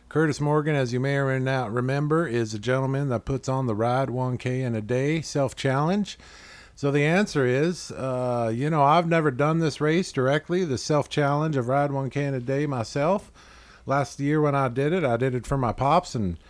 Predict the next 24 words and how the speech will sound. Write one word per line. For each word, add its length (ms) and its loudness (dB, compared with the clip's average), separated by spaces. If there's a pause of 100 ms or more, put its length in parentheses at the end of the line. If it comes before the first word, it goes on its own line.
(640)
my 100 -6
pops 360 0
just 160 -4
happened 320 0
to 60 0
be, 380 0
uh, 280 -2 (840)
in 280 -4
ash 400 2
form 500 -2 (100)
in 680 -4
one 260 -4
of 80 -4
the 60 -4
saddlebags. 840 0 (360)
But 380 2
Curtis 340 0
was 100 -4
kind 260 -2
enough 340 0
to 180 -2
give 280 -6
all 220 0
the 300 -2